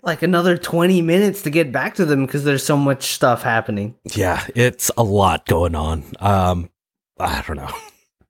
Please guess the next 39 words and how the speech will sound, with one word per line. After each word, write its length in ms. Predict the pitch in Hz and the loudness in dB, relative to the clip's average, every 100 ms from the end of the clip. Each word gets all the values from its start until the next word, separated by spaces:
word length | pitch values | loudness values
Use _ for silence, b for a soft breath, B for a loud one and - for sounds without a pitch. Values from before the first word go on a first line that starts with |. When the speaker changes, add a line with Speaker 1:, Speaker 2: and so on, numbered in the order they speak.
| _ _ b b _ _ _ - | _ _ b b _ _ _ -8
Speaker 1:
So 160 | - - | -6 0
I 100 | 190 | 2
think 260 | 269 220 | 2 0
your 440 | 156 151 151 180 190 | 0 2 4 2 0
question 560 | - 151 135 143 131 | -2 -2 -2 -4 -4
was 160 | 120 117 | -4 -8
perfectly 640 | - 156 151 175 170 156 | -8 -4 -2 -4 -2 -4
tied 240 | 143 131 131 | 0 2 2
into 200 | 127 123 | 2 -2
my 240 | 117 117 | 0 0
question 420 | 123 151 139 170 156 | 0 -2 -2 -2 -2
because 440 | 143 139 120 - b b b b _ | 0 0 0 -8 b b b b _
mine 380 | 123 131 165 196 | -4 0 2 2
is 160 | 180 147 | 0 2
literally 400 | 156 160 170 151 | 0 2 2 2
just 240 | 147 160 | -2 -2
the 140 | 151 143 | 2 2
other 200 | 143 131 | 2 -2
half 320 | 123 147 185 | -2 -6 -4
of 80 | 175 | -2
that. 300 | 196 208 - B B | -2 -2 -10 B B
'Cause 120 | 151 | -6
my 220 | 143 185 | 0 0
question 460 | 247 190 156 156 135 | 2 0 0 -2 -2
was 180 | 131 123 - | -2 -4 -14
who 140 | - 202 | -2 2
had 160 | 180 | 2
the 80 | 160 | 0
best 720 | 120 120 156 220 - - - _ b b 135 | -2 -2 0 0 -4 -12 -18 _ b b -6
and 120 | 143 | -2
who 140 | 156 | 0
had 120 | 151 | 0
the 80 | 127 | 0
worst 440 | 107 139 196 - 170 | -2 2 2 0 0
storyline 560 | 156 147 131 123 117 | 2 2 0 -2 -2
of 80 | 113 | -4
the 80 | 110 | -6
movie. 480 | 101 98 95 95 - | -8 -10 -12 -16 -12
Speaker 2:
Oh, 220 | 123 90 | -8 -8